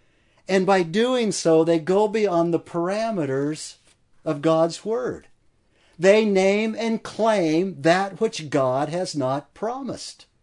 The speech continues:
They scheme and they plan for their own well-being, thinking if they can muster up enough faith to believe it, that God is compelled to provide it.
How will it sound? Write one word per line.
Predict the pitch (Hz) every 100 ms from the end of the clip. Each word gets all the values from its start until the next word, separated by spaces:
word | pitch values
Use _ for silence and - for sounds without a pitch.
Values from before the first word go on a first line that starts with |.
| _ _ _ _ _ _
They | 175 170
scheme | - - 208 214 247 254
and | 208
they | 156
plan | 143 - 175 196 214
for | 208 156
their | 147 147
own | 170 190 214 214
well-being, | 180 175 190 160 147 139 160 202 - - -
thinking | 185 208 208
if | 202 -
they | 202 220
can | 208 185 156 151 _ _
muster | - 143 170 240 226 - 262 220
up | 190 185 - -
enough | 160 160 202 -
faith | - 202 180 175 -
to | 190
believe | 160 170 165 220 240 160
it, | 165
that | 190 175 135
God | 180 214 220 214
is | 190 -
compelled | 175 170 - - 233 254 208 160 156
to | 180
provide | 180 208 226 254 277
it. | 175 -